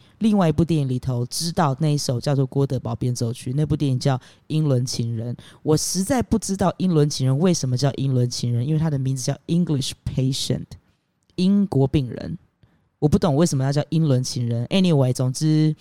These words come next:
那一段就是看到那个，就是那个《朱丽叶·碧诺许》里面一个角色，她是个护士啊，就，就是，就应该讲护理师，I'm sorry，对不起，<laughs> 她就，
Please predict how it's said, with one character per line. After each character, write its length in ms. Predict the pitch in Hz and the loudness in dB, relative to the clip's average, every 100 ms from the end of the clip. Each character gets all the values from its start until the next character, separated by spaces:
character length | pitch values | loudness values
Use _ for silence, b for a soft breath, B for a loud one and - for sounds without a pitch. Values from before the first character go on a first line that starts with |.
| B B B | B B B
那 120 | 180 | 0
一 120 | 151 | 2
段 300 | 165 151 139 | 2 2 2
就 100 | 135 | 0
是 320 | 143 147 131 | -2 -2 -2
看 220 | 127 151 135 | -2 -2 0
到 420 | 135 117 110 - | 0 -2 -4 -6
那 120 | - 139 | -4 -2
个， 320 | 120 - - - _ _ | -2 -6 -10 -14 _ _
就 240 | - - | -6 2
是 80 | 160 | 2
那 100 | 156 | 2
个 240 | 139 123 123 | 0 -2 -2
《朱 160 | - | 0
丽 100 | 165 | 2
叶· 60 | 160 | 4
碧 140 | 156 151 | 2 2
诺 120 | 135 | 0
许》 240 | - 123 | 0 -2
里 120 | 139 | -2
面 260 | 131 135 127 - B B | -2 -2 -4 -8 B B
一 80 | 139 | -4
个 40 | |
角 240 | 139 120 117 | -2 -2 -4
色， 320 | - 131 117 _ _ _ | -2 -2 -4 _ _ _
她 100 | - | -2
是 80 | 185 | 2
个 60 | 180 | 4
护 160 | 170 | 4
士 160 | 147 139 | 2 0
啊， 240 | - 120 | -2 -2
就， 180 | 131 139 | 2 0
就 180 | 117 139 | 0 0
是， 240 | 135 123 113 | 0 0 -2
就 160 | 131 120 131 147 | -2 -2 -2 -2
应 80 | |
该 60 | 156 | 0
讲 120 | 139 | 0
护 180 | 117 151 | 2 2
理 140 | 120 | 2
师， 240 | 117 - 123 | -2 -2 0
I'm 120 | 113 | 0
sorry， 480 | 113 120 123 120 117 - b - | -2 0 0 0 -2 -10 b -2
对 80 | 127 | 0
不 60 | |
起， 360 | 120 - 117 - B | 0 -2 -4 -6 B
<laughs> 80 | B - | B 0
她 100 | 175 | 4
就， 260 | 170 151 | 4 4